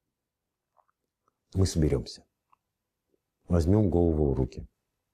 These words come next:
Перестанем слушать болтливо тупых и бессмысленных блогеров. Сами эти блогеры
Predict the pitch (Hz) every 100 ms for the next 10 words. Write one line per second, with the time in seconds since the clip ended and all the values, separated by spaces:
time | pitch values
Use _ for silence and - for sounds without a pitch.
0 | _ _ _ _ _ _ _ _ _ _
1 | _ _ _ _ _ - 101 101 - 113
2 | 123 117 104 85 - - - _ _ _
3 | _ _ _ _ _ _ _ 87 - 101
4 | 113 107 92 - - 73 67 85 87 -
5 | 92 110 107 95 90 87 - 85 - 98
6 | - - 71 82 78 - 90 90 85 82
7 | 76 76 78 67 60 58 - _ _ _
8 | _ _ _ _ _ _ _ _ _ _
9 | _ _ _ _ _ _ _ _ _ _
10 | _ _ _ _ _ _ _ _ _ _
11 | _ - 123 123 120 113 90 85 87 76
12 | 76 62 -